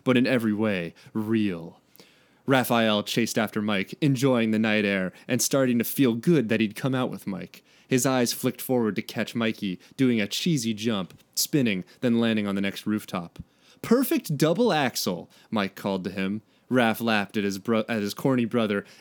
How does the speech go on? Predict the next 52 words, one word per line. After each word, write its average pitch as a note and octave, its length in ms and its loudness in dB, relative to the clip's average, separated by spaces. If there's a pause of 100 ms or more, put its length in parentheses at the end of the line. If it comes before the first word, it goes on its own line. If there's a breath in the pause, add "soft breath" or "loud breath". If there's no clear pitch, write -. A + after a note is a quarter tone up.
and A2+ 180 -2
leapt A2+ 300 0
across G#2+ 340 -2
the - 80 -10
same G#2 380 -2
gap G2+ 340 -2
between - 280 -6
the F2+ 60 -6
buildings. F2 580 -8 (420 soft breath)
The C#3+ 80 0
tails C3+ 420 2
of A2 80 -4
the A#2+ 60 -6
green A#2+ 280 0
suit A2+ 340 -2
fluttering G#2+ 580 -2 (100)
out A2 200 -4
behind G#2+ 400 -6
him. F#2 240 -6 (280 loud breath)
The C#3 80 -2
coat B2+ 320 0
slowed B2+ 340 0
him A#2 120 -2
down A2+ 200 -4
a G#2 60 -2
little A2 340 -2 (160 loud breath)
and A2+ 140 -6
threw C3+ 180 -2
off A2+ 160 -4
his G#2 140 -6
momentum, G2+ 560 -6 (140)
and A2 100 -4
he G#2+ 60 -4
thought C3+ 220 -2
about A#2 220 -4
ditching G#2 320 -4
it, E2+ 140 -12 (180 soft breath)
but B2 100 0
he A#2+ 60 4
knew A#2+ 180 0
Mikey G#2+ 380 -2
had F#2+ 240 -6
gone A2 260 -2
through G2+ 160 -6
some F#2+ 200 -8
trouble A2 340 -4
to F#2+ 80 -6
get G2 140 -6
a F#2 40 -10
hold A2+ 220 -4
of F#2 80 -6
these, F2 300 -8